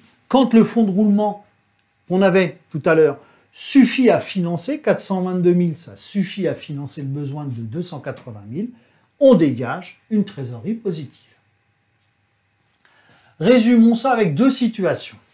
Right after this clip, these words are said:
Première situation, on a beaucoup de ressources stables. Donc un capital, euh, des bénéfices, euh, des emprunts, pourquoi pas, et des emplois stables qui sont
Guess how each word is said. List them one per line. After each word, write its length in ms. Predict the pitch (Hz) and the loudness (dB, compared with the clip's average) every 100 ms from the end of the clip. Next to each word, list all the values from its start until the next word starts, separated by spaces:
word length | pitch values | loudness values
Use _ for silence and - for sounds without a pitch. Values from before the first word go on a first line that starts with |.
| _ | _
Première 420 | - 247 254 262 262 | -4 2 2 2 0
situation, 800 | 233 196 185 160 - 208 226 233 | -2 -2 -2 -4 -4 -2 -2 -4
on 220 | 185 180 | -4 4
a 280 | 190 226 - _ _ _ _ _ | 4 4 -4 _ _ _ _ _
beaucoup 280 | 139 202 233 | 2 2 4
de 80 | 214 | 2
ressources 480 | 202 202 208 - 165 | 0 -2 -8 -6 -8
stables. 380 | - 117 107 117 _ _ _ - | -8 -12 -14 -20 _ _ _ -12
Donc 220 | 139 143 | -10 -10
un 140 | 117 | -12
capital, 960 | 117 139 - 123 - 135 151 175 190 196 | -8 -8 -8 -12 -6 -2 2 4 6 6
euh, 160 | 156 135 | 4 2
des 160 | 127 | -4
bénéfices, 1040 | 135 123 123 139 - 202 214 226 233 - - | -6 -6 -8 -8 -4 0 4 4 4 0 -8
euh, 220 | 151 147 139 _ _ _ | -6 -8 -8 _ _ _
des 300 | 123 139 127 | -4 -2 -2
emprunts, 400 | 127 135 - 247 | -4 -8 -4 -2
pourquoi 420 | 185 - - 127 | -4 -8 -10 -6
pas, 260 | 180 226 - _ _ _ | -2 -2 -4 _ _ _
et 200 | 220 277 | 2 4
des 260 | 170 202 185 | 4 4 4
emplois 340 | 165 - 135 | -2 -4 -8
stables 380 | - 185 262 - | -4 -4 -4 -6
qui 100 | 175 | -12
sont 300 | - 202 | -4 -4